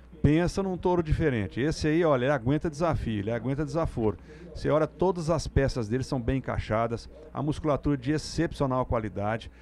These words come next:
aliado a uma estrutura forte, a aprumos corretos. Agora, impressiona muito a raça desse indivíduo, né? Ele é muito raçudo, é um touro que tava escalado pra nós colocarmos no leilão, porém,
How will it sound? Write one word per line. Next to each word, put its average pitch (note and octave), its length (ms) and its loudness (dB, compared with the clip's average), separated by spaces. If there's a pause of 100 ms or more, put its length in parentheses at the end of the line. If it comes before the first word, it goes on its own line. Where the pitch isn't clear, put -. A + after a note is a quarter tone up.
(200)
aliado C3+ 340 2
a - 20 0
uma D3 60 4
estrutura C#3+ 460 2
forte, B2+ 380 2
a B2 60 2
aprumos C#3 300 -2
corretos. A#2+ 400 0 (200)
Agora, C#3+ 380 2
impressiona D#3 560 4
muito D#3 280 0
a F#3 60 0
raça B2+ 480 0
desse G#2+ 260 -4
indivíduo, F#2 420 -4
né? G2 120 -4
Ele A2+ 140 0
é C#3 40 0
muito D#3 560 2
raçudo, B2 580 -2 (480)
é A#2+ 100 0
um A#2+ 60 2
touro D3+ 240 2
que D3 340 2 (260)
tava E3 320 4
escalado C#3 520 2
pra C3 100 4
nós B2+ 160 -2
colocarmos A#2 600 0
no A#2 80 -2
leilão, A#2 380 2
porém, D3 480 4